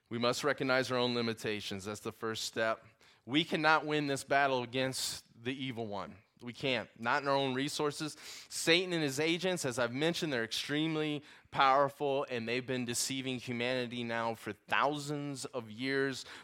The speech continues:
We're fools to think that we can outsmart them or overpower them with our own intellect or strength, right? In our chapter, Daniel comes face to face with his limitations. He wasn't even a, a powerful enough to stand before God's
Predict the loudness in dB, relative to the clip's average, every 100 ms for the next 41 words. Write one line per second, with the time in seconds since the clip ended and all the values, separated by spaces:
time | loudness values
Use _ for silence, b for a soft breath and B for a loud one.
0 | B -2 -2 -2 0 0 0 -4 -2 -2
1 | -2 -2 -4 -4 -6 -4 -4 -4 -8 -2
2 | 2 2 0 -6 -6 0 2 2 -2 -10
3 | B B -2 0 0 -2 -4 -4 2 4
4 | 4 4 2 0 0 -2 0 0 0 -2
5 | -2 -2 0 0 0 -6 -6 -8 -10 -16
6 | _ -20 -20 _ _ -10 -6 -6 -8 _
7 | _ _ _ _ _ -12 -4 -2 0 2
8 | 4 4 2 0 0 B B B B 2
9 | 4 6 4 2 2 2 2 0 0 0
10 | -4 -2 -2 -2 -4 -8 -2 -2 -2 -4
11 | -4 -6 -8 -6 -8 -10 -12 -14 -14 -18
12 | B B B -2 4 10 10 10 4 2
13 | 0 4 4 6 4 2 -2 -6 2 6
14 | 10 10 8 4 4 4 4 2 0 -2
15 | -2 -2 2 2 2 2 0 0 -2 -2
16 | 0 4 4 6 6 6 4